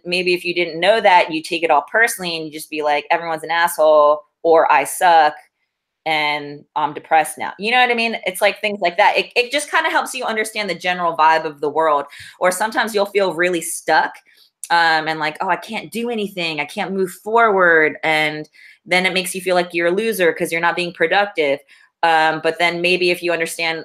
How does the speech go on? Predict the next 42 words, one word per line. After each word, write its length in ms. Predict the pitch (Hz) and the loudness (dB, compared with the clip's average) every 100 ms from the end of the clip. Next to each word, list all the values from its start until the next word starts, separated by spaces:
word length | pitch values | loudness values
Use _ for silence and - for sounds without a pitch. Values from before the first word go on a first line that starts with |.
| - | -8
what's 240 | 165 160 | -4 -4
going 220 | - 165 | -2 0
on 100 | 160 | 0
astrologically, 720 | 151 - 175 180 196 196 180 | 0 -2 0 2 0 -2 -4
you 160 | 165 165 | -2 -2
understand 440 | 175 170 - 170 | -2 -2 -2 -6
that 60 | 147 | -6
it's 140 | - | -8
more 160 | 165 156 | -2 0
of 80 | 156 | 0
a 100 | 147 | 2
rest 380 | 165 196 - | 2 0 -4
time. 180 | - 156 | -2 -2
It's 140 | 147 160 | -2 -4
more 160 | 147 | -4
of 80 | 170 | -2
a 80 | 160 | -2
hibernation 640 | 170 151 156 175 202 190 | -2 -2 -4 -4 -4 -8
time. 260 | 175 156 147 | -4 -4 -2
You're 120 | 147 | -4
supposed 260 | 151 - 151 | -4 -6 -6
to 60 | |
go 220 | 151 151 - | -2 -2 -2
inward 560 | 196 196 170 151 139 139 - - - | -4 -2 2 4 2 0 -10 -18 -6
and 200 | 175 165 | -2 0
you're 100 | 160 | 0
supposed 600 | 160 147 - 170 165 170 - | 0 -4 2 4 4 0 -6
to, 300 | 165 160 156 | -4 -2 -2
um, 300 | 151 143 147 | 0 -2 -2
do, 460 | 139 170 165 165 160 _ _ _ | -4 -2 -2 -2 -6 _ _ _
be 100 | 190 | -6
productive 500 | 180 196 185 180 180 | -2 2 2 2 0
in 100 | 165 | -2
an 100 | 156 - | -4 -2
inward 420 | 214 226 202 175 | -2 2 2 4
way 240 | 160 156 151 | 4 4 2
as 140 | 151 | 0
opposed 300 | 156 170 160 | -2 -2 -2
to 80 | 156 | -6
an 100 | 139 - | -10 -4
external 640 | 190 202 - 170 151 143 | -4 -4 -6 -6 -2 -2
way. 380 | 139 139 131 127 | -2 -2 -4 -6